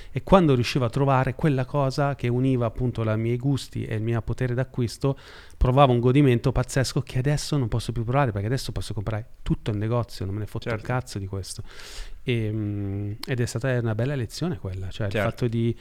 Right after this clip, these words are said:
Speaker 1: avere dei limiti anche s-, dal punto di vista finanziario magari ci aiuta, ci stimola
Speaker 2: Sì.
Speaker 1: a essere più selettivi, a essere
Speaker 2: Sì.
Speaker 1: più,
Speaker 2: Oltre a
Speaker 1: più
Speaker 2: una questione,
Speaker 1: creativi, cioè.
Speaker 2: oltre a una questione etica,
Speaker 1: Mm.
Speaker 2: che per questo, in questo momento acc-, cioè sapersi accon-,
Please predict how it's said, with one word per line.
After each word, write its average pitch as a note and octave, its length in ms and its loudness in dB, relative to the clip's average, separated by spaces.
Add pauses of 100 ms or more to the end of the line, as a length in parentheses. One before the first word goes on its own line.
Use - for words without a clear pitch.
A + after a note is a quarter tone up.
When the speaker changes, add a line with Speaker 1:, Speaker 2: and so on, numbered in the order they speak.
(140)
Speaker 1:
avere C#3 340 6
dei D3 180 6
limiti D3 480 6
anche C#3 280 2
s-, B2 60 -2
dal C3+ 120 0
punto A#2+ 200 -2
di C#3+ 40 0
vista C3+ 160 0
finanziario C#3+ 640 2
magari A#2+ 320 0
ci - 120 -4
aiuta, A2+ 360 0
ci G2 120 -4
stimola A2 680 0
Speaker 2:
Sì. D3 100 -2 (480)
Speaker 1:
a A2 200 0
essere A2+ 300 -2
più A#2 140 -6
selettivi, A#2+ 720 -2
a G#2+ 40 -2
essere A2 300 -4
Speaker 2:
Sì. - 120 0
Speaker 1:
più, G#2+ 500 -2
Speaker 2:
Oltre C3 320 6
a C#3 40 12
Speaker 1:
più - 80 10
Speaker 2:
una G3+ 80 6
questione, D3+ 340 6
Speaker 1:
creativi, G#2+ 240 0
cioè. - 120 -2
Speaker 2:
oltre G#2 200 0
a - 20 0
una G2 100 0
questione G#2 460 -2
etica, A2+ 540 0
Speaker 1:
Mm. A2+ 80 -2
Speaker 2:
che G#2 160 -8
per - 200 -6
questo, D#2+ 500 -8 (100)
in F2+ 80 -4
questo G2+ 320 -4
momento G#2+ 440 2
acc-, - 200 -4 (560)
cioè G#2+ 140 -4
sapersi A#2+ 720 4
accon-, G#2+ 460 -2